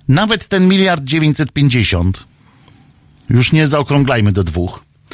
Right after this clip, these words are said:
I to, co, to, co zrobiła Orkiestra, y, Świątecznej Pomocy, Wielka Orkiestra Świątecznej Pomocy dla,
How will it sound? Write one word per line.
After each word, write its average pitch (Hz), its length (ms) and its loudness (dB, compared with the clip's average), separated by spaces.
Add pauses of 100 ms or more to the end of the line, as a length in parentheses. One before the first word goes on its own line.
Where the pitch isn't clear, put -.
(640)
I 220 300 2 (680)
to, 226 360 0 (180)
co, 151 580 0 (1040)
to, 123 160 -2 (120)
co 196 360 -2 (120)
zrobiła 127 520 0
Orkiestra, 135 580 -2 (300)
y, 117 100 2
Świątecznej 127 560 0
Pomocy, 98 400 0
Wielka 131 240 0
Orkiestra 113 380 -2
Świątecznej 117 520 0
Pomocy 104 400 0
dla, 101 300 0